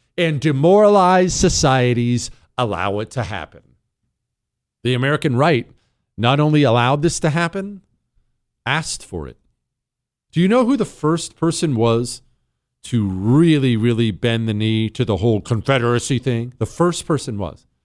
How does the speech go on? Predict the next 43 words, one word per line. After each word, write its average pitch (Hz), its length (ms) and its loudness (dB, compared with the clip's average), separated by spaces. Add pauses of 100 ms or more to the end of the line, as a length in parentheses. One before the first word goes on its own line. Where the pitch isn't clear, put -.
(200)
This 131 140 0
is 143 80 -2
part 180 220 2
of 175 60 2
what, 143 160 -4
actually, 160 440 -2
it's - 180 -4 (360)
the 135 80 0
main 135 280 0
reason 131 300 -2
I 120 100 2
despise 131 560 0
her 95 160 -6
to 113 140 -6
this 117 180 -2
day. 101 300 -6 (680)
Nikki 175 260 -2
Haley. 120 380 -4 (1400)
You, 147 120 0 (300)
a 175 40 0
lot 175 180 2
of 196 60 -6
people 226 160 -2
forgot 202 240 -2
about 135 200 -2
this 101 120 -10
story. 87 340 -10 (560)
The 139 100 0
Confederate 185 600 2
pl-, 160 300 -2
flag, 110 400 0
the 95 60 -8
stars 147 380 2
and 123 100 0
bars, 135 480 0 (720)
it 147 120 2
was 147 180 2
part 180 300 4
of 139 100 0
South 147 320 2
Carolina's 147 540 2
state 240 280 -2
flag. - 300 -12